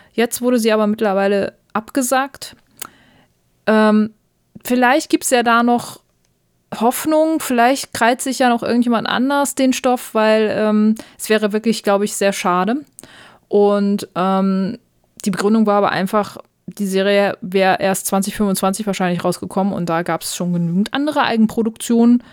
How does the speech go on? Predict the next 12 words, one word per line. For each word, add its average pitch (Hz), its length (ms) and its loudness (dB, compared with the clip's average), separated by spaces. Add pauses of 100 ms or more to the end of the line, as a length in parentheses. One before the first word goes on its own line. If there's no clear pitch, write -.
(540)
Schade 285 400 2
Banane, 220 580 2 (280)
aber 262 220 2
naja. 254 280 0 (1800)
<laughs> 294 80 0 (1700)
Ich - 100 -8
sag, - 140 -8
jetzt - 100 -14
ist - 100 -8
schon - 240 -6
sehr - 140 -6
spät. - 240 -10